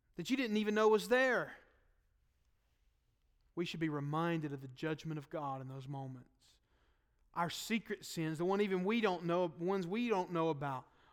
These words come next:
are laid bare before God. We should be humbled, but we should also recognize His judgment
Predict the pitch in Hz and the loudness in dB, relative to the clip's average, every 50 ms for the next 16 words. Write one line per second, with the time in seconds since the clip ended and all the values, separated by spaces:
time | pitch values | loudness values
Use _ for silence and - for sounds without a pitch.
0 | - - 151 151 151 165 175 185 190 170 151 147 185 180 170 160 151 151 - - | -6 -4 -2 0 2 4 4 4 4 2 2 2 4 6 6 4 4 0 -4 -4
1 | 156 151 139 - 147 131 127 123 123 127 123 - - _ _ _ _ _ _ _ | -8 -8 -4 -4 -6 -6 -6 -8 -10 -12 -16 -18 -20 _ _ _ _ _ _ _
2 | _ _ _ _ _ _ - - _ - - - _ - - - _ _ _ _ | _ _ _ _ _ _ -20 -20 _ -20 -20 -20 _ -20 -20 -20 _ _ _ _
3 | _ _ _ - 165 165 - 160 156 147 - 175 185 196 202 196 170 151 147 151 | _ _ _ -10 -10 -8 -8 -8 -10 -10 -8 -4 -4 -2 -2 -2 -2 -2 0 0
4 | 147 147 147 - - - _ _ _ _ _ _ _ _ _ _ _ - - 156 | -2 -4 -6 -14 -20 -20 _ _ _ _ _ _ _ _ _ _ _ -10 -6 -4
5 | 165 160 - 160 185 190 196 190 - 190 165 156 165 170 - 175 156 156 151 151 | -4 -4 -2 0 0 0 0 0 0 -2 0 0 0 -2 -2 -4 -4 -2 -2 -4
6 | 147 - - 165 147 - - - 170 160 165 151 - 139 139 131 127 | -4 -4 -6 -8 -10 -10 -6 -4 -2 -2 -2 -4 -6 -10 -10 -10 -10